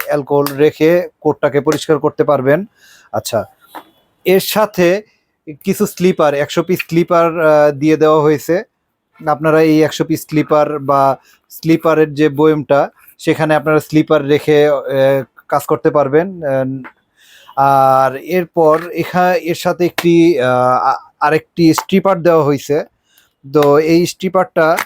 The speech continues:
আপনারা কোটটাকে, অর্থাৎ ফাইবারের যে মোটা জ্যাকেটটা আছে, সেটাকে ঝোলার জন্য এই স্ট্রিপারটা ইউজ করবেন। আচ্ছা,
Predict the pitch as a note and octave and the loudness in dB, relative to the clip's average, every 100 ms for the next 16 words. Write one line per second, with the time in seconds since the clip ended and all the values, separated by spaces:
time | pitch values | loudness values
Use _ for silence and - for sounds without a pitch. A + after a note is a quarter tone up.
0 | - - - C#3+ D#3+ D#3+ - F3+ F3 _ | -10 -10 -6 -2 0 -2 -2 -2 -2 _
1 | G3 - D#3+ D#3+ D3+ - D3+ - D3+ D#3 | -2 2 2 2 0 -4 -6 -2 -2 2
2 | E3 E3+ D3 D#3+ C#3+ C#3+ D#3+ C#3+ D3 E3 | 2 2 0 -2 -2 -2 -2 0 0 -2
3 | E3 E3+ D3 B2 - F3+ A3 _ - - | -2 0 0 -2 0 -2 -2 _ -20 -20
4 | - _ _ - - D3+ D#3 E3 D#3 - | -20 _ _ -10 -4 0 0 0 -2 0
5 | D#3+ D#3+ C#3+ D#3 D3+ F#3+ - _ _ - | 0 0 0 0 0 -2 -4 _ _ -18
6 | - - - _ - - D#3 D#3+ E3 E3+ | -18 -16 -20 _ -16 -2 2 4 2 -2
7 | - C#3+ - D3+ D3+ - F3 G#3+ - _ | -8 -10 -6 -2 -2 0 0 0 -4 _
8 | _ D3+ C#3+ - B2+ G2+ F#2+ D#2 _ _ | _ -4 -4 -2 -6 -6 -10 -18 _ _
9 | _ _ _ - - - - - _ _ | _ _ _ -16 -12 -12 -14 -20 _ _
10 | _ _ - - - - - G2 G#2+ A2 | _ _ -20 -10 -8 -4 -6 -6 -6 -6